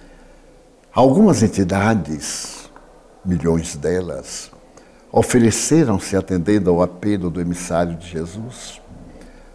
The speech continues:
para virem modelar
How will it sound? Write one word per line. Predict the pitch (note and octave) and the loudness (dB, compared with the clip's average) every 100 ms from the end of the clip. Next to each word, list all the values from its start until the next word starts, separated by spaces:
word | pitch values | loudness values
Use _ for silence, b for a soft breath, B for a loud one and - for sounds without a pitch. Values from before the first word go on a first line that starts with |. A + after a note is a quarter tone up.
| - | -4
para | - G#2+ G#2 G2 G2 F#2+ F#2 - - - | 0 2 2 2 0 -4 -10 -20 -20 -16
virem | E2+ G#2 C#3 C#3 G#2+ | -2 2 4 4 4
modelar | G2+ G2+ G2 F2+ E2+ F2 D#2+ D#2 | 4 4 4 4 2 0 -2 -8